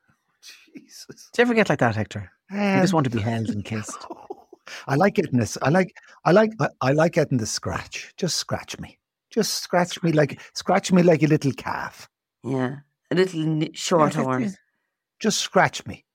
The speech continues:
Speaker 1: and put me to sleep.
Speaker 2: What, what did you just call him, Rita?
Speaker 3: A little short horn. <laughs> Oh, yeah, that's not great.
Speaker 1: Excuse me?
Speaker 3: They're,
Speaker 1: Excuse me?
Speaker 3: they're lovely calves that have nice hair. In
Speaker 1: The short
Speaker 2: That's your new
Speaker 1: horns.
Speaker 2: name.
Speaker 3: <laughs> Short
Speaker 1: How did you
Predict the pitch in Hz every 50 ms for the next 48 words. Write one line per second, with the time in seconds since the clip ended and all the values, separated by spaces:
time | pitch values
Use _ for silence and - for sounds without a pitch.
0 | _ - 107 95 - - 131 - - 123 113 - - - - - - - - _
1 | - _ _ _ _ _ _ _ _ _ _ _ _ _ _ _ _ _ _ -
2 | - 196 - 233 233 302 233 254 - - 269 247 285 269 - - 262 254 247 254
3 | 233 233 247 247 226 254 214 - _ _ _ _ _ _ _ _ - 160 170 175
4 | 180 170 - - 175 160 151 156 - - 147 135 135 135 139 - - 196 208 233
5 | 226 196 202 - 214 202 - - - 269 220 185 - 320 302 - - - - 226
6 | - - 139 127 - - - - - - - - _ _ _ - - _ _ -
7 | - - _ - _ _ _ _ _ _ _ _ _ - _ _ _ _ _ _
8 | _ _ _ _ - - - - 147 135 - 170 196 214 220 - - - - -
9 | _ 480 466 - - 123 120 113 107 127 151 143 - - - - 220 208 214 214
10 | 202 202 226 254 233 180 156 143 143 - - - - 165 170 165 170 170 175 180
11 | 175 175 - 202 208 202 180 147 139 135 135 151 165 156 156 156 151 190 147 -
12 | _ _ - - - - - 151 175 170 - 208 185 170 107 - 165 147 147 147
13 | 147 131 - _ - - - - 214 - 202 202 - 95 - 190 196 175 170